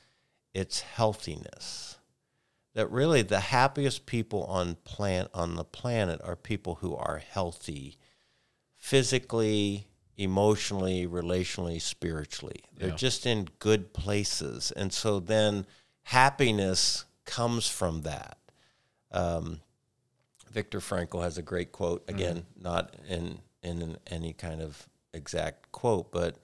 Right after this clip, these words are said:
Speaker 1: he makes the point that happiness is not something you pursue. It's something that results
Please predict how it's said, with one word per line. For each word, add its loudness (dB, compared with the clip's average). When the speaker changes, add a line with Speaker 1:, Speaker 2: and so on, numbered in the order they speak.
Speaker 1:
he -2
makes -2
the -6
point 2
that -2
happiness 2
is -4
not 0
something -2
you -6
pursue. -6
It's -2
something 2
that 2
results 2